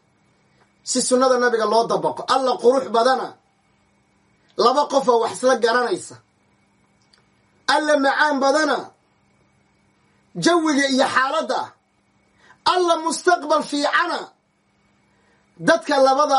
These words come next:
arrimo sunnada nabiga dabaqa, sallallahu alayhi wasallam. Jacaylka qalbigooda nabiga ay jecel yihiin, alayhi salaam. Iyo siday u dabaqayaan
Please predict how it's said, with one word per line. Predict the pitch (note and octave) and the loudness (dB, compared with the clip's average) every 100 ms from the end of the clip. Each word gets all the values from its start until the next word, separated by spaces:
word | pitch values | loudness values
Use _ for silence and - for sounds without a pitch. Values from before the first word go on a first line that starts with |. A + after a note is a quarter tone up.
| B3+ | 0
arrimo | B3+ C4+ C4+ | -2 -2 -4
sunnada | A#3 C4 C#4 C4+ C4 | -2 0 2 0 0
nabiga | C4+ A#3+ A3+ | 0 0 0
dabaqa, | F#3+ A3 G3+ G#3 | -2 -4 -4 -4
sallallahu | F#3+ A3+ G#3+ | -2 0 0
alayhi | F#3 E3+ | -2 -4
wasallam. | G3+ D3 - _ _ _ _ _ _ - _ | -4 -6 -10 _ _ _ _ _ _ -20 _
Jacaylka | - - - F#4 C#4 - A#3+ | -4 -2 -2 -2 -4 -8 -6
qalbigooda | D4 D4 A#3 A#3 A3 G#3 G#3+ | -4 -4 -2 0 0 0 0
nabiga | A#3+ B3 A3+ A3+ | 0 2 2 0
ay | A3 | -4
jecel | F3+ A#3 B3+ | -8 -4 -4
yihiin, | A3+ G3 | 0 -2
alayhi | F#3+ G3+ F3+ E3 | -2 -2 0 0
salaam. | D#3+ C#3 - _ _ _ _ _ _ _ _ _ | -4 -6 -14 _ _ _ _ _ _ _ _ _
Iyo | C4+ D4 C#4+ | 0 2 2
siday | F4 D#4+ - | 2 2 0
u | D4 | -4
dabaqayaan | C#4+ B3 D4 C4 C4 B3+ A3 | -2 0 0 2 2 2 -2